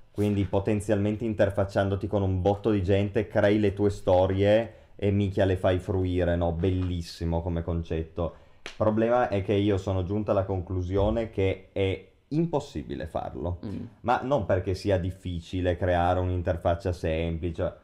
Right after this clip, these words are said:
Speaker 1: no, perché negli M M O nel duemilaventi si cerca il min-max e quindi le avventure custom, come avviene peraltro, pensate, genere abbastanza diverso, Forza Horizon, no?
Speaker 2: Mhm.
Speaker 1: Forza Horizon permette di creare il tracciato custom, no?
Speaker 2: Sì.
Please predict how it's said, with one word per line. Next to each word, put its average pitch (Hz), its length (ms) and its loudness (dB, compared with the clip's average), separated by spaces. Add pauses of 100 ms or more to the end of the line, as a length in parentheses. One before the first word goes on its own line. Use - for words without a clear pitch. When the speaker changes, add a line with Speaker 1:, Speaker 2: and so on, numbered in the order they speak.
(220)
Speaker 1:
no, - 380 -8 (180)
perché 101 560 0
negli 101 340 0
M 101 120 0
M 104 200 0
O 101 240 4
nel 87 200 -4
duemilaventi 90 960 -2
si - 200 -14
cerca 90 460 0
il 78 160 -4
min-max 117 920 0
e 92 160 -4
quindi 87 420 -2
le 82 80 0
avventure 87 720 -2
custom, 101 800 -2 (460)
come 156 260 4
avviene 135 400 4
peraltro, 135 720 4
pensate, 101 580 0
genere 117 380 2
abbastanza 113 480 0
diverso, 123 440 -2
Forza 113 360 0
Horizon, 90 640 2
no? 95 200 0
Speaker 2:
Mhm. - 20 -2
Speaker 1:
Forza 120 360 0
Horizon 92 580 0
permette 110 680 0
di 104 120 -4
creare 101 420 2
il 90 220 0
tracciato 87 500 -2
custom, 95 520 -4
no? 87 180 -2
Speaker 2:
Sì. 107 280 -12